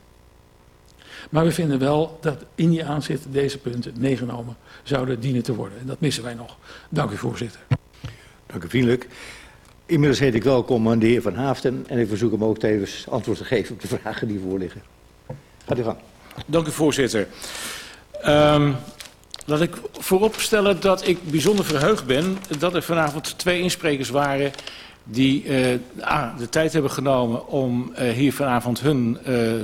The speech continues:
Speaker 3: zorgen uit te spreken over de, eh, zeg maar de ideeën om, eh, zoeklocatie als parkeerterrein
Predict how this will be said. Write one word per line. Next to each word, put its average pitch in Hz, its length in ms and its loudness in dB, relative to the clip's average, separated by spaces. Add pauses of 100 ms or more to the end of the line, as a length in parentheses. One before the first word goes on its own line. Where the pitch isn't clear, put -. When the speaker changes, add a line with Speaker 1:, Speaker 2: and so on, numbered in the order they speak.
(280)
Speaker 3:
zorgen 151 480 4
uit 147 320 0
te - 100 -4
spreken 120 560 0 (420)
over 123 280 0
de, 117 340 2
eh, 117 120 -2 (440)
zeg 117 240 -4
maar 113 100 0
de 110 60 0
ideeën 120 480 2
om, 113 380 -2
eh, 120 120 -4 (340)
zoeklocatie 127 880 0
als 107 300 -4 (160)
parkeerterrein 113 1080 -2